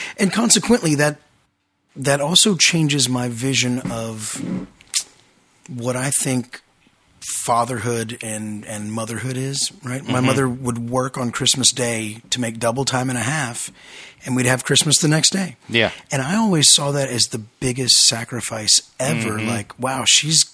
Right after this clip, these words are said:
Speaker 1: giving up this chance to be with us to give us more.
Speaker 2: Right.
Speaker 1: Whereas my wife's vision is, "I don't care about the money. I want you home on Christmas," right?
Speaker 2: Yeah.
Speaker 1: So the things that I do to show my family that I'm working hard and, and supporting them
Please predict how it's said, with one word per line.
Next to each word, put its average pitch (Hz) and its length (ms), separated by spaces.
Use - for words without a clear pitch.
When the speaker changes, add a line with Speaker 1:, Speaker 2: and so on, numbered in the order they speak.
Speaker 1:
giving 147 340
up 131 320
this 117 280
chance 120 340
to 107 80
be 127 160
with 143 160
us 117 260
to 127 100
give 113 280
us 113 200
more. 131 400
Speaker 2:
Right. 90 260
Speaker 1:
Whereas 139 220
my 123 120
wife's 160 360
vision 127 320
is, 117 360
"I 101 160
don't 214 240
care 117 180
about 104 200
the 113 60
money. 113 400
I - 140
want 254 240
you 175 80
home 123 300
on 98 160
Christmas," - 720
right? 98 140
Speaker 2:
Yeah. 95 40
Speaker 1:
So 151 320
the 147 100
things 220 240
that 170 140
I 160 180
do 151 160
to 131 80
show 143 260
my 135 160
family 135 360
that 123 140
I'm 117 140
working 131 240
hard 127 240
and, 113 200
and 113 120
supporting 147 520
them 117 320